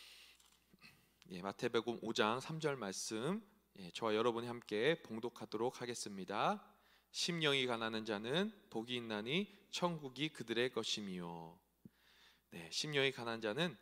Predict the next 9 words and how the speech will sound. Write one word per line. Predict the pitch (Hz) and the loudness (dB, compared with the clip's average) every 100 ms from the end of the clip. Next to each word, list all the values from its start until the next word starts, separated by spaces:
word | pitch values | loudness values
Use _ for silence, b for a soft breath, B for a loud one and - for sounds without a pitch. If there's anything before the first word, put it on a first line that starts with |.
| - | -12
복이 | 110 117 | -8 -6
있나니 | 113 104 127 | -4 -2 -2
천국이 | - 160 139 127 | -4 -6 -8 -8
그들의 | - 117 123 123 | -10 -2 2 2
것이미요." | 110 - 104 95 104 92 B B B B B B - | 2 -2 -4 -2 -2 -4 B B B B B B -14
예, | 95 | -10
이 | 95 123 | -4 2
말씀을 | 110 - 135 123 | 2 2 0 0
가지고 | 110 117 143 190 - - | 0 2 6 6 4 -10